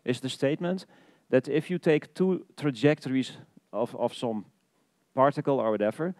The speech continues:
with some initial condition that is separated by a small amount, and you evolve that in time, that these trajectories exponentially diverge. That's classical chaos. That tells you that there is an exponential sensitivity on initial conditions, and, and the weather is an example of this.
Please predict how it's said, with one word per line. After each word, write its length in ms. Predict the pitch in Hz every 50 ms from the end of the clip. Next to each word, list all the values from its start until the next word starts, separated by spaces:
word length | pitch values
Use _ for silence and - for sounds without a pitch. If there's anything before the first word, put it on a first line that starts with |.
| _ - _ _ _
with 120 | - 135 127
some 200 | - 151 135 135
initial 360 | 135 139 147 160 - 170 151
condition 480 | - 135 131 127 139 151 - - 143 127
that 200 | 120 117 - -
is 100 | 117 -
separated 580 | - 147 - - 135 123 123 120 117 120 113
by 140 | 113 117 113
a 100 | 110 110
small 320 | - - 135 123 120 123
amount, 400 | 123 120 110 101 107 139 202 - - _ - - _ _ _ _ -
and 160 | - 131 143
you 100 | 143 143
evolve 440 | 151 156 147 - 143 165 202 196 160
that 220 | 160 143 139 -
in 140 | 131 131 127
time, 540 | - - 165 147 131 117 117 127 151 185 185 _ - - _ _ _ _ _ -
that 200 | 120 139 139 -
these 440 | 139 127 127 139 147 143 - -
trajectories 680 | - - 143 135 117 143 147 151 - - 143 139 131 - -
exponentially 640 | 131 131 - - 135 127 135 143 135 - 127 120 113
diverge. 520 | 117 113 110 - 110 101 82 82 - - - - 127 - - - _ _ _ _ _ _ _ _
That's 200 | - - - -
classical 440 | - 165 170 170 160 - - 156 131
chaos. 500 | - - 160 135 110 92 85 87 - - - _ _ _ _ _ _ _ -
That 140 | 131 131
tells 300 | - - 165 185 202 -
you 100 | - 175 160
that 180 | 147 135 131
there 120 | - 135 123
is 140 | 143 139 -
an 120 | 139 135 - _
exponential 680 | 139 143 - - - 147 139 147 165 175 - - 160 139
sensitivity 800 | - - 151 147 131 - 139 - 185 165 - - 151 - 143 139
on 140 | 135 127 127
initial 340 | 131 123 127 135 131 - 135
conditions, 560 | _ 113 120 113 117 120 - 147 147 147 -
and, 220 | 131 120 120 120 120
and 160 | 117 120 120
the 80 | 117
weather 420 | 113 113 127 131 131 135 135 135 123
is 180 | 117 120 110
an 60 | 120 117
example 460 | 113 101 117 117 113 110 104 101 95
of 100 | 101 95
this. 200 | 98 95 90